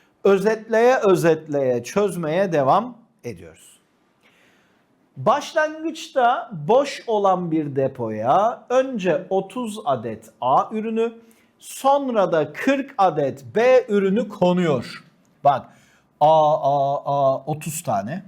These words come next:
<coughs> Burada otuz tane A var. Sonra B, B, B, B. Burada da kırk tane B ürünü var.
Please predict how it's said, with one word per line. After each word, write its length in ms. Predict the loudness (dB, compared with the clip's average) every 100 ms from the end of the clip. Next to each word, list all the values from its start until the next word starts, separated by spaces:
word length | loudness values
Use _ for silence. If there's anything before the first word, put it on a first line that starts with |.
| -20 _ _ _ _ -20 -20 -20 _ _ _ 0
<coughs> 580 | 0 0 -4 -8 -6 -4
Burada 580 | -4 -8 -10 -6 -6
otuz 440 | -6 -10 -10 -14 -4
tane 360 | -4 -4 -6 -4
A 280 | -2 -2
var. 340 | -4 -12 -14 _ _ _ _ _ _ _ _ _
Sonra 560 | 0 2 4 2 0 -8 _ _ _ _ -14
B, 180 | 0 4 4 4 2 -2
B, 420 | -4 -4 -6 -8 -6
B, 480 | -2 0 0 -4 -8 -20 _ _ _ _ _ _ _ _ _ -20 -2
B. 500 | 0 2 0 0 -2 -12 -6
Burada 280 | -2 2 2
da 140 | 0 -4
kırk 420 | -2 -2 -2 0
tane 680 | 2 2 2 2 2 -4 -16 _ _
B 400 | -8 0 2 0 -4
ürünü 260 | -12 -12
var. 320 | -16 -18 -20